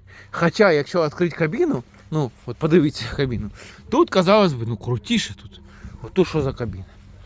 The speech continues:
Тут, блін, маленька якась, тут крила железні, тут все-таки кабіна круче. Ну, знову ж таки, може комусь і не треба тої кабіни, розумієте? А треба,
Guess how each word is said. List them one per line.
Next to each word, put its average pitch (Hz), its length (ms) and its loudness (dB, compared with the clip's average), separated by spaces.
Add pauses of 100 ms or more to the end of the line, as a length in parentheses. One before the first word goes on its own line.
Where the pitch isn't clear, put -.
(380)
Тут, 131 280 -2
блін, 127 240 -2
маленька 165 640 4
якась, 151 600 0 (240)
тут 113 120 -8
крила 160 440 2
железні, 127 580 -2
тут 151 200 -2 (480)
все-таки 135 360 -6
кабіна 160 380 2
круче. 160 460 0 (760)
Ну, 147 140 0
знову 175 180 2
ж - 80 -18
таки, 127 160 -6
може 160 260 0
комусь 170 340 -4
і 160 80 -2
не 156 120 -2
треба 180 360 0
тої 139 160 0
кабіни, 92 500 -6
розумієте? 113 520 -6 (520)
А 110 100 -6
треба, 170 400 4